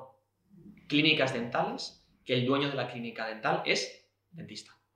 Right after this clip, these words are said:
Nos encontramos una empresa de electrónica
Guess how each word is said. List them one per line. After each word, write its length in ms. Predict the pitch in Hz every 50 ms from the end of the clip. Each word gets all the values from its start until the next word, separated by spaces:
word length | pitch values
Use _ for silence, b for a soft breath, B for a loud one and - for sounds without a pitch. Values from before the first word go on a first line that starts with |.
| _ b b b b
Nos 240 | b - - 123 131
encontramos 760 | 123 117 - 123 120 - 135 139 147 156 160 160 160 - - -
una 240 | 139 139 139 143 143
empresa 720 | 143 135 131 143 147 147 - 123 110 101 - - - _ _ _ _ _
de 240 | 113 107 107 110
electrónica 800 | 107 107 - - - 139 147 160 165 175 - 202 202 202 -